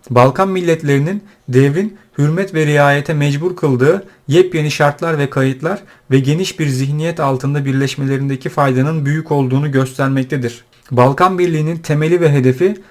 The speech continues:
karşılıklı siyasi müstakil mevcudiyete saygıyla dikkat ederek iktisadi sahada kültür ve medeniyet vadisinde teşriki mesaiye eylemek olunca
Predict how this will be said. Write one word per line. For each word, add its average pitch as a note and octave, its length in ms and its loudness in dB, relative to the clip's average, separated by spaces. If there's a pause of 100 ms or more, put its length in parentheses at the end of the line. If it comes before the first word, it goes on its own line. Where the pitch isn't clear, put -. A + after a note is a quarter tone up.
(140)
karşılıklı D#3+ 640 -2
siyasi D#3 500 0
müstakil D#3 480 -4
mevcudiyete C#3 800 -2
saygıyla D3 640 -2
dikkat C3+ 320 -2
ederek E3 460 0 (260)
iktisadi D#3+ 680 -2
sahada D3+ 500 -2 (280)
kültür D3+ 420 -2
ve E3 80 0
medeniyet D#3 680 -4 (400)
vadisinde C3+ 880 0 (260)
teşriki D#3+ 540 -4
mesaiye D3+ 580 -2
eylemek D3+ 500 0
olunca E3 440 0